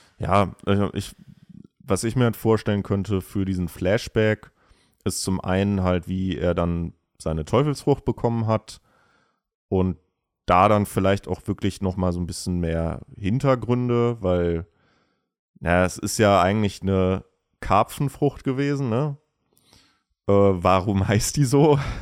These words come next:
Ähm, ist es wirklich so diese ganze, äh, Pokémon Carpador Garados Thematik oder wieso heißt die so und nicht einfach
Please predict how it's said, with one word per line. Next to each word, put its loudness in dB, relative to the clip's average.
Ähm, -8
ist -10
es -12
wirklich -6
so -8
diese -6
ganze, -2
äh, 4
Pokémon 0
Carpador 2
Garados 2
Thematik -2
oder 2
wieso -2
heißt 0
die -4
so 0
und 0
nicht -4
einfach -6